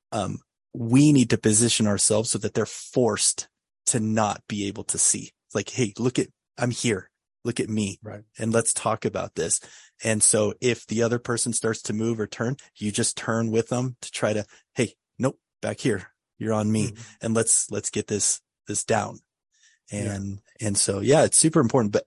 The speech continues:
Speaker 1: however, I mean, I think I just went off on a tangent there, but I think, uh, yeah, it's super important. And I think it could be done better. And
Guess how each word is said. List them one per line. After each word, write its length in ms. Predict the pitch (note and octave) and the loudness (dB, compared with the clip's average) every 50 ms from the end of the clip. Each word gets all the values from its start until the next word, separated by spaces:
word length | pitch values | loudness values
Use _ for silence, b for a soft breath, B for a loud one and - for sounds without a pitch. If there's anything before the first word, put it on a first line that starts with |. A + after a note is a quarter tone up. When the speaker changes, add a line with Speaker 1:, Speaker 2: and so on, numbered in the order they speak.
| _ _ _ | _ _ _
Speaker 1:
however, 480 | - - C#3 C3 C3 B2 G2+ G2 - A#2 - | -2 2 4 4 4 4 2 0 -4 -4 -2
I 120 | - A#2 | -2 0
mean, 140 | A2+ A#2 A2 | 0 0 -2
I 80 | G#2+ G#2+ | -2 -4
think 180 | - A#2+ G#2+ | -4 -4 -4
I 100 | G#2+ G#2 | -4 -4
just 160 | G#2 A#2 A2 - | -4 -6 -6 -4
went 120 | G#2 G#2 | -2 -2
off 140 | G#2 G2+ - | -2 -4 -4
on 80 | G#2+ | -6
a 60 | G#2 G#2+ | -6 -6
tangent 300 | - A2+ A2 G#2 G#2+ G2+ | -4 -4 -2 -2 -2 -2
there, 100 | G2 G2+ | -2 -2
but 120 | G#2 G2+ | 0 -2
I 40 | G#2+ | -2
think, 460 | G#2+ - - - F3+ D#3 A2+ G2+ - B B B B B B B B _ _ _ _ _ - | -2 -2 0 2 2 2 2 0 -4 B B B B B B B B _ _ _ _ _ -6
uh, 360 | - G#2 G#2 G2+ G2+ A2+ A2 - _ _ _ _ _ _ _ _ _ _ _ _ _ - | -4 -4 -4 -4 -6 -8 -12 -16 _ _ _ _ _ _ _ _ _ _ _ _ _ -16
yeah, 320 | - C3 A#2+ C#3 D#3 C#3+ - | -10 0 4 4 4 6 4
it's 200 | A#2 B2 - - | 2 2 2 4
super 280 | - F3 F3+ - - | 4 4 4 2 0
important. 380 | C#3+ B2 - - B2+ C3 C3+ - | 0 0 0 0 0 0 -2 -4
And 80 | - B2 | -4 -4
I 60 | A2 G#2+ | -4 -4
think 280 | - - D3+ C#3 - | -4 -6 -4 -4 -4
it 140 | C#3 - - | -6 -6 -8
could 360 | - - - - - E3 C#3 | -10 -10 -4 0 0 0 0
be 160 | C3 C#3+ B2 | 0 0 0
done 260 | A2 A2 A#2+ A2+ G#2+ G2+ | 2 2 2 2 2 2
better. 480 | G#2 G#2+ G#2+ A2 A2+ A2+ A#2+ B2 B2+ _ _ _ - | 0 0 0 0 0 0 -2 -4 -8 _ _ _ -8
And 240 | A#2+ A2+ G#2+ G2+ | -6 -4 -4 -6